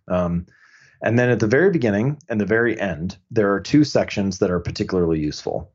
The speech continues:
There's a section at the beginning called One Line Per Day that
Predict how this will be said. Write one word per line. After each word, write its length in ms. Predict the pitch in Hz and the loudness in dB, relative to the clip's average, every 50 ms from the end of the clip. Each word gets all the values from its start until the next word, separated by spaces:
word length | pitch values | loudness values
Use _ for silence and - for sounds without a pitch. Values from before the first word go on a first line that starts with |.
| _ _ | _ _
There's 340 | 98 101 98 101 101 98 90 | 0 2 4 4 2 0 -2
a 60 | 92 | -4
section 340 | - - 123 120 - - 147 | -2 -2 -2 -2 0 0 0
at 120 | 131 127 | 2 2
the 40 | - | 0
beginning 580 | 104 104 90 107 107 95 90 98 127 135 - - - _ _ _ _ _ _ _ _ _ - _ - | 0 0 2 2 2 2 2 2 0 0 -2 -6 -20 _ _ _ _ _ _ _ _ _ -20 _ -4
called 260 | - 120 107 98 98 | 0 2 2 2 0
One 260 | 95 98 113 117 120 | 2 0 2 2 2
Line 280 | 123 117 113 117 120 113 | 0 0 0 0 0 0
Per 140 | 110 113 110 | 0 0 0
Day 400 | 85 90 90 101 143 175 175 - _ _ _ _ - _ _ _ _ | 0 0 0 0 0 0 -2 -4 _ _ _ _ -20 _ _ _ _
that 420 | 104 113 107 104 101 104 - _ | 2 4 4 4 2 0 -6 _